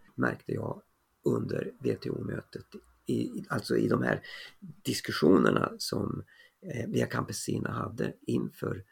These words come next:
de här förhandlingarna med, i V-, W T O. Och, eh, det intressanta var ju då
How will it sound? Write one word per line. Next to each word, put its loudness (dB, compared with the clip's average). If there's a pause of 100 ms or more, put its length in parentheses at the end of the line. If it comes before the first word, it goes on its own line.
de -6
här -2
förhandlingarna -8
med, -12 (380)
i -8
V-, -6 (160)
W -4 (100)
T -4
O. -8 (840)
Och, -4
eh, 4 (1040)
det 6
intressanta 4
var 6
ju 6
då 0